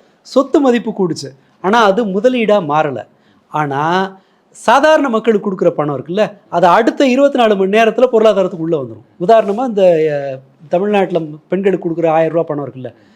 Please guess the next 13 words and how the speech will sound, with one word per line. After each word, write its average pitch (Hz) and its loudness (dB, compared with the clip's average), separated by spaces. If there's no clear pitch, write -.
அது 180 2
அவர்களுடைய 165 4
சேமிப்பா 190 0
வருது 120 -4
வங்கிகளுக்கு, 151 -4
அது 214 4
அவர்களுடைய 180 2
அன்றாட 226 2
செலவுகளுக்கு 196 0
பயன்படுத்துறாங்க, 143 -2
ஸ்கூல் - 0
ஃபீஸா 208 0
மாறுது. 131 -8